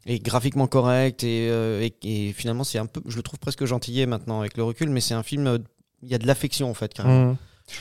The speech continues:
Speaker 2: Vous, vous, vous parlez là, tous les deux donc de, de L'Exorciste de Friedkin, qui est effectivement qui est un, un marqueur dans les années soixante-dix du cinéma d'horreur. Il y a vraiment un avant et un après, euh, L'Exorciste, parce qu'avant ça, on est plutôt dans les films de la Hammer, dans les films un peu de château,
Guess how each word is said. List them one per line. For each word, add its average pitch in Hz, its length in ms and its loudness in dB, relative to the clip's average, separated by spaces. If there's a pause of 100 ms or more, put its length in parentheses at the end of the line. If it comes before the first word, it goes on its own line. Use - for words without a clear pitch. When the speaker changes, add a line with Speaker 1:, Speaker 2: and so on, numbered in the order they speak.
(180)
Speaker 2:
Vous, - 180 8
vous, 214 180 4
vous 131 160 10
parlez 131 320 10
là, 113 240 12
tous 123 140 4
les 120 80 8
deux 117 100 10
donc 110 220 8
de, 98 480 8 (400)
de 113 100 8
L'Exorciste 117 460 8
de 113 40 12
Friedkin, 160 440 8 (240)
qui - 80 2
est 110 40 8
effectivement 120 460 6
qui - 100 0
est 104 40 6
un, 98 280 4
un 117 120 8
marqueur 123 420 10
dans 110 80 8
les 104 60 8
années 107 100 10
soixante-dix 113 400 6
du 101 100 0
cinéma 101 380 6
d'horreur. 123 320 12
Il 107 40 10
y 98 40 6
a 98 40 6
vraiment 113 300 10
un 113 120 10
avant 113 240 10
et 107 80 8
un 98 100 6
après, 107 380 8 (360)
euh, 101 280 10
L'Exorciste, 110 540 8
parce 110 120 6
qu'avant 117 380 8
ça, 123 160 6
on 117 100 10
est 107 60 10
plutôt 127 320 8 (220)
dans 110 100 6
les 104 80 8
films 117 180 8
de 107 60 10
la 104 140 12
Hammer, 117 360 12
dans 107 80 6
les 104 80 6
films 110 240 6
un 98 40 4
peu 113 120 4
de 110 80 10
château, 117 480 10